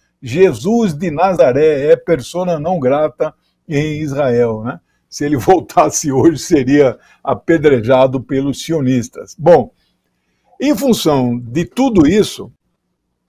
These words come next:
o presidente Lula tomou a medida mais enérgica que qualquer governo no mundo possa tomar antes de romper a relação diploma-, relações diplomáticas.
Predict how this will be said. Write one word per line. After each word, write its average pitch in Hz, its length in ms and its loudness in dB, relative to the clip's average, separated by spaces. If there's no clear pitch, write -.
o 247 460 6
presidente 165 680 0
Lula 185 540 -2
tomou 220 760 6
a 180 140 0
medida 156 920 -2
mais 202 720 -2
enérgica 170 960 0
que 175 220 -12
qualquer 180 600 -2
governo 139 500 -6
no 127 100 -6
mundo 117 340 -8
possa 139 340 -10
tomar 127 480 -8
antes 269 460 4
de 254 80 4
romper 190 480 4
a 160 60 4
relação 147 480 -2
diploma-, 131 420 -6
relações 127 480 -6
diplomáticas. - 600 -8